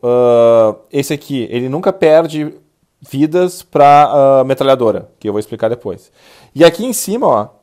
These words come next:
diz a vida dele, ó, esse cara aqui tem nove de vida. Se ele for o xerife, o xerife, na verdade, ele tem nove mais dois, ele vai pegar aqui, ó, nove mais dois, onze de vida. Essa aqui é a vida do xerife. E cada um revela o seu, ó. Por exemplo, essa aqui,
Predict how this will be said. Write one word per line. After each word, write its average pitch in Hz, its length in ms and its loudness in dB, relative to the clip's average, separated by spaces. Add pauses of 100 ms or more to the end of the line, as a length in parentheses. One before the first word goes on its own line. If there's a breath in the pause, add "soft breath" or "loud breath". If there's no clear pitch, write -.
diz 147 160 -6
a 165 80 4
vida 165 240 0
dele, 151 180 4
ó, 90 80 0
esse - 180 -12
cara 123 200 2
aqui - 120 -10
tem 156 180 -10
nove 139 280 2
de 160 120 -10
vida. 127 320 -14 (120)
Se - 160 -4
ele 190 100 0
for 185 220 -2
o 165 40 0
xerife, 123 600 -8 (520 soft breath)
o 123 80 -10
xerife, 131 420 -4
na 147 80 0
verdade, 131 400 2
ele 135 80 -6
tem 135 160 -6
nove 127 340 0
mais 123 220 -6
dois, 123 460 -8
ele 131 160 -8
vai 127 100 -2
pegar 127 600 -2
aqui, 113 200 -14
ó, 95 160 -10 (880)
nove 135 540 -2 (160)
mais 123 260 -4
dois, 113 440 -8 (180)
onze 151 300 -2
de 175 100 -10
vida. 110 220 -8
Essa 98 160 -12
aqui 101 180 -10
é 113 60 2
a 123 120 0
vida 120 200 -10
do 113 80 -12
xerife. 131 400 -16 (340 soft breath)
E 180 80 -10
cada - 240 2
um 214 60 2
revela 214 300 0
o 240 40 -4
seu, 135 240 0
ó. 95 120 -2
Por 113 180 -10
exemplo, 110 340 -6
essa 110 160 -4
aqui, 156 380 -8